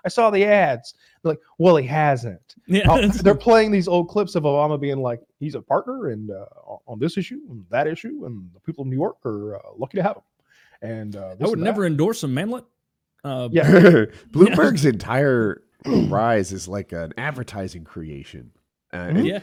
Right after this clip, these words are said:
Speaker 3: so this, this next part is just from the Department of what he's asked. Don't put any weight in it.
Speaker 2: <laughs>
Speaker 3: But I think that on Super Tuesday, he won't get the votes he needs, and that'll be the end of it.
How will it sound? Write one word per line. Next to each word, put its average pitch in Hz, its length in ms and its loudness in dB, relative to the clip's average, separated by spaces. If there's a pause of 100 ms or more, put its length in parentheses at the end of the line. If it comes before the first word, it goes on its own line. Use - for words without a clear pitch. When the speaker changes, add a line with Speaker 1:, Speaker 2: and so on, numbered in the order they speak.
(140)
Speaker 3:
so 131 140 -2
this, 180 220 6
this 143 280 0
next 156 200 -2
part 123 220 -2
is - 20 -12
just 107 120 -14
from 107 120 -8
the 90 80 -6
Department 82 420 -8
of 80 80 -12
what 82 100 -10
he's 73 140 -12
asked. 76 220 -10
Don't 85 120 -14
put 82 140 -14
any 78 160 -14 (160)
weight 78 320 -14
in 76 100 -14
it. 78 140 -10 (180)
Speaker 2:
<laughs> 127 160 -14
Speaker 3:
But 139 120 0
I 135 100 4
think - 440 -4
that 127 420 0 (520)
on 104 140 -8
Super 127 300 -8
Tuesday, 120 460 -2
he 113 120 -6
won't 90 240 -6
get 98 160 -10
the 85 60 -10
votes 85 300 -8
he 107 100 -8
needs, 127 520 -8
and 82 120 -12
that'll 85 180 -8
be 78 120 -10
the 76 180 -8
end 67 180 -14
of 62 140 -16
it. - 140 -20